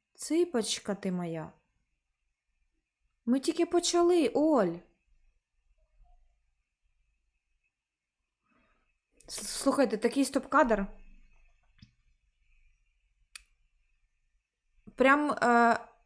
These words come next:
руський мір у всій красі. Гляньте. Ну, хай поки, я так розумію, що, е,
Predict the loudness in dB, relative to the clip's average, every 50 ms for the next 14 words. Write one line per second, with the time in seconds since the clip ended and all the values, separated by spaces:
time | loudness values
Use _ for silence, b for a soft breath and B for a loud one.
0 | _ _ 0 2 2 2 2 2 -2 -4 -2 -2 0 2 2 2 4 4 4 4
1 | 4 2 2 -2 -8 -16 _ _ _ -6 -6 -4 -2 0 0 0 0 0 -2 -4
2 | -4 -4 -4 -4 -4 -4 -4 -8 _ _ _ _ _ _ _ _ _ _ _ _
3 | _ _ _ _ _ _ _ _ _ _ _ _ _ _ -6 -2 0 0 0 -2
4 | -4 -6 -8 -10 -12 -12 -14 -16 _ -8 -8 -4 -2 -2 -4 -2 -2 -4 -4 -2
5 | -2 0 0 0 0 -2 -4 -2 -2 -2 0 0 0 0 2 0 0 0 -2 -2
6 | -2 -4 -4 -4 -4 -4 -4 -6 -8